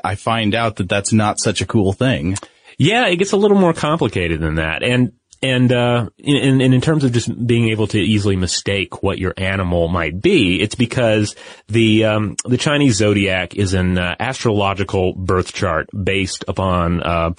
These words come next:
Speaker 2: uh, the lunisolar calendar year.
Speaker 1: So
Speaker 2: So
Speaker 1: it doesn't just match the solar calendar that we use.
Speaker 2: Right. The months are lunar, but the years are solar. So that means it's a little off from the Gregorian calendar.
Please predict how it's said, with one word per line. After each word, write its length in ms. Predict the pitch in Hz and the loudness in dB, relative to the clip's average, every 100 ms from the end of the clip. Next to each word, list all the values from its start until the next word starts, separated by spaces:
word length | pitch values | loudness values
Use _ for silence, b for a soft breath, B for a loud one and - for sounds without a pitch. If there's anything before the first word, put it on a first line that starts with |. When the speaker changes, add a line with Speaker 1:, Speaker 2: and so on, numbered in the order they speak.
| B B | B B
Speaker 2:
uh, 160 | 87 85 | -4 0
the 80 | 85 | 2
lunisolar 880 | 92 104 95 - 107 95 95 90 90 | 2 2 2 0 0 2 2 0 -2
calendar 460 | 98 85 85 80 | -4 -2 -2 -2
year. 420 | 80 78 73 57 - | -2 -2 -4 -6 -10
Speaker 1:
So 180 | - 113 | -2 0
Speaker 2:
So 80 | 90 | 0
Speaker 1:
it 60 | |
doesn't 260 | 107 104 104 | 0 0 -2
just 240 | 92 - | -2 0
match 400 | 104 98 95 - | 2 0 -2 -4
the 80 | 95 | -2
solar 320 | - 113 90 | 0 0 0
calendar 460 | - 101 92 87 87 | 0 -2 0 0 0
that 120 | 82 | -2
we 140 | 87 | -2
use. 500 | 82 76 64 80 101 | -4 -4 -6 0 2
Speaker 2:
Right. 320 | 110 101 92 95 | 2 2 0 0
The 80 | |
months 380 | 107 113 131 127 | 2 2 2 0
are 80 | 113 | 2
lunar, 520 | 104 104 101 98 95 | 2 4 2 2 0
but 160 | 90 90 | 0 -2
the 60 | |
years 280 | 90 92 90 | 0 2 2
are 100 | 85 | 0
solar. 540 | - - 87 80 76 78 | -2 -2 0 0 -2 -2
So 100 | 110 | 0
that 100 | 113 | 0
means 160 | 113 | 0
it's 120 | 101 | -2
a 60 | 95 | -2
little 340 | 92 104 107 | 0 0 2
off 320 | 92 98 110 107 | 2 2 0 -4
from 340 | - - 95 | -10 -2 0
the 260 | 90 87 87 | 2 0 0
Gregorian 520 | 87 92 101 107 113 | 0 2 2 2 0
calendar. 480 | 127 127 127 127 | 0 0 0 0